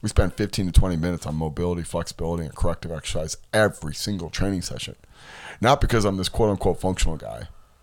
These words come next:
It's because I know that has huge long-term lam-, ramifications to improving performance and function. Function and performance.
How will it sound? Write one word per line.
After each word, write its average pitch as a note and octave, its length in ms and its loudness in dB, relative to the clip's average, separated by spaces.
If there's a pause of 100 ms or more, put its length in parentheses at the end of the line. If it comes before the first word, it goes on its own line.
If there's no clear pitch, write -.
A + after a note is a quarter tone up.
(400)
It's A2 140 2
because A2 380 6
I G2+ 100 6
know G2+ 540 6
that F#2+ 240 2
has G2 260 2
huge B2+ 720 4
long-term G#2+ 960 2
lam-, G#2 280 0 (440)
ramifications G2 840 2
to G2+ 100 6
improving A#2 440 2
performance G#2+ 480 0
and F#2+ 120 -4
function. - 460 -2 (2000)
Function F#2+ 400 0
and F2+ 120 -2
performance. - 580 -8